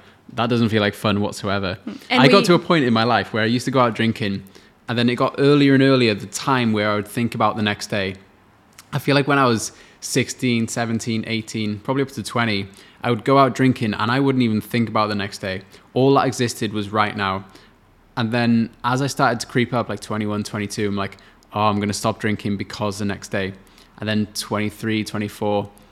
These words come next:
Speaker 1: "Oh, I'm not really gonna drink past ten 'cause I'll feel like shit the next day." And then you get to a point where, like, I don't even wanna drink 'cause I'm already thinking about the next day.
Speaker 2: So interesting. I've
Speaker 1: Mm.
Speaker 2: never <laughs> experienced that. I don't think I've drunk enough to.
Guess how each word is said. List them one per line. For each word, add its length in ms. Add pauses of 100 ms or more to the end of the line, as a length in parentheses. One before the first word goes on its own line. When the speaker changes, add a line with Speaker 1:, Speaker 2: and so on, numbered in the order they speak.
(220)
Speaker 1:
"Oh, 60
I'm 400
not 160
really 180
gonna 160
drink 260
past 220
ten 300
'cause 280 (100)
I'll 100
feel 160
like 100
shit 200
the 40
next 200
day." 160
And 520
then 80
you 80
get 140
to 80
a 20
point 240
where, 80
like, 240 (320)
I 80
don't 160
even 160
wanna 160
drink 240
'cause 100
I'm 120
already 340
thinking 280
about 160
the 60
next 220
day. 240 (480)
Speaker 2:
So 260
interesting. 680 (100)
I've 160
Speaker 1:
Mm. 60
Speaker 2:
never 220
<laughs> 80
experienced 640
that. 140
I 60
don't 160
think 140
I've 180
drunk 280
enough 240 (180)
to. 240